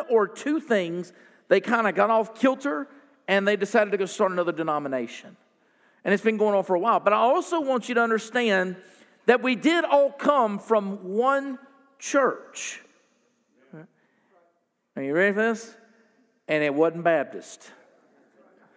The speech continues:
Now, some of y'all might be like, "Now, wait a minute, Brother John.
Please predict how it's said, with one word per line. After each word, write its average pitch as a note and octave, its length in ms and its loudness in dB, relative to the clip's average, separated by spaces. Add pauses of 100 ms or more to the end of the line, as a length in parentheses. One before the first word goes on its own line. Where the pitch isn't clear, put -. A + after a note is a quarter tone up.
(380)
Now, F3 100 0
some A#3+ 200 4
of A#3 40 4
y'all G#3+ 140 4
might G3+ 180 2
be G#3 100 4
like, F3+ 180 2
"Now, A#3+ 120 4
wait C4 180 2
a A3+ 40 0
minute, G3 160 0
Brother D#3 240 0
John. G#2 420 -6